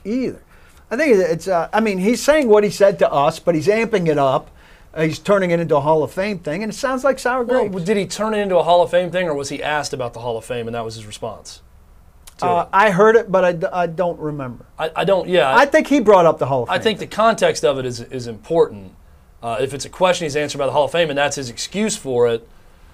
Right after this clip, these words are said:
Speaker 2: I think he's wrong, 'cause the excuse is the overall <laughs> career, right? It's not, it doesn't have anything to do with market size or anything else, but I think he's spot on with what he told us. I mean, that's,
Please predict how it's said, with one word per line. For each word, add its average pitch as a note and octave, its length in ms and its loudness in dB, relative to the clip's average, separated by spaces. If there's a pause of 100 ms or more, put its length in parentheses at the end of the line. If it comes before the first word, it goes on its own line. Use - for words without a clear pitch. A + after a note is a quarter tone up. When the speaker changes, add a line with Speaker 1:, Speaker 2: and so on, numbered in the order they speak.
(120)
Speaker 2:
I D#3 80 0
think F3 140 0
he's B2+ 140 -8
wrong, F3+ 580 2 (120)
'cause C3+ 240 -8
the C#3 80 -8
excuse F#3+ 460 -6
is C3+ 200 -8
the C#3 100 -2
overall C3+ 560 0 (100)
<laughs> - 80 -20
career, D3+ 520 -4 (540)
right? D3 260 4
It's C#3+ 120 -6
not, D#3+ 280 2
it D3 80 -6
doesn't D#3+ 140 4
have D#3+ 80 0
anything D#3 120 0
to D3+ 60 0
do - 20 2
with C3+ 100 0
market D3+ 360 0
size C#3+ 320 2
or - 40 -6
anything C3+ 280 -6
else, G3 260 0
but D3+ 240 -2 (300)
I F#3 80 0
think A#3 100 4
he's - 120 -2
spot F#3+ 280 4
on A3 160 4
with F3+ 100 0
what D3+ 140 4
he C#3+ 60 -4
told C#3+ 260 2
us. G3+ 500 -2 (160)
I - 40 -18
mean, D3+ 140 -6
that's, G#3 400 -4